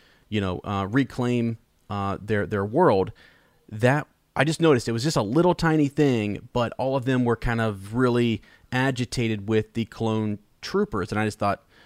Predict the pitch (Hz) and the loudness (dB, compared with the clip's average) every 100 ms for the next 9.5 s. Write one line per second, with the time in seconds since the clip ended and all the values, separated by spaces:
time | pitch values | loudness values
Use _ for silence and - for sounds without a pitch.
0 | - 123 139 147 143 - 107 147 139 120 | -2 0 4 4 2 0 -2 2 2 2
1 | 123 123 113 110 113 139 110 78 - - | 0 0 0 0 0 0 -2 -4 -8 -8
2 | - _ _ 107 113 131 98 104 101 95 | -12 _ _ 0 0 0 -2 -2 -2 -4
3 | _ _ _ _ _ _ - - 120 - | _ _ _ _ _ _ -8 -2 0 0
4 | 151 156 131 143 151 143 139 139 131 123 | 2 2 2 2 2 2 2 2 2 2
5 | 123 113 - 143 131 120 123 120 113 110 | 0 -2 0 0 0 0 0 2 0 0
6 | - - - 131 123 - 117 113 107 - | -2 -6 0 0 0 -2 -2 -2 -6 -6
7 | 110 104 - 104 107 - 110 - 107 104 | -4 -4 -4 -4 -4 -2 -4 -2 -2 -2
8 | 101 95 98 - - 104 - 110 104 107 | -2 -2 -6 -8 -8 -8 -4 -4 -2 -4
9 | 101 92 104 58 123 | -4 -4 -6 -6 -12